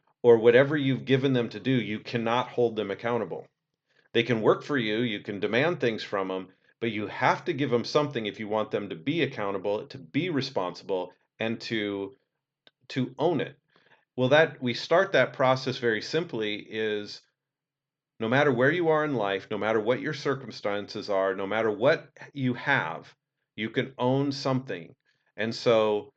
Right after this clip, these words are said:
we start out, e-, each week they get a harder challenge and it goes up and up. So we make it a competitive game a little bit, but they're learning this process. So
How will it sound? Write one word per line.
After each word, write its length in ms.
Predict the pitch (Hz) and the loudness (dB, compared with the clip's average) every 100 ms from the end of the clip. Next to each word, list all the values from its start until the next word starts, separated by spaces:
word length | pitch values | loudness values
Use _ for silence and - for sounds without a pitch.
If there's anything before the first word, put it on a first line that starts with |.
| _ _ - | _ _ -4
we 100 | 120 | -4
start 340 | 123 147 139 | 0 4 6
out, 180 | 135 123 | 6 6
e-, 240 | 131 139 143 | 4 2 -2
each 220 | 160 - | -4 -2
week 220 | 139 139 | -2 0
they 100 | 127 | 2
get 140 | 117 | 4
a 40 | 113 | 4
harder 280 | 117 113 110 | 2 0 0
challenge 500 | 117 107 107 107 101 | 0 0 0 -4 -6
and 80 | |
it 100 | 101 | -6
goes 200 | 101 101 | -2 0
up 180 | 98 98 | 0 -2
and 80 | 92 | -2
up. 180 | 90 92 | -4 -4
So 140 | 147 | -4
we 80 | 131 | -2
make 240 | 123 151 | 0 0
it 80 | 147 | -2
a 60 | 131 | -4
competitive 580 | - 98 101 95 95 82 | -6 -4 -4 -2 -6 -6
game 380 | 87 90 101 - _ _ _ 101 | -6 -6 -10 -14 _ _ _ -4
a 60 | |
little 220 | 104 107 | -2 0
bit, 360 | 98 113 135 - | 2 2 2 -2
but 360 | 110 110 107 110 | -2 0 0 -2
they're 220 | 104 104 | 0 0
learning 380 | 101 110 120 110 | 0 0 0 -2
this 140 | 98 | -6
process. 520 | - 101 101 - 95 87 | -2 0 0 -2 -8 -4
So 420 | 107 101 98 | -2 0 0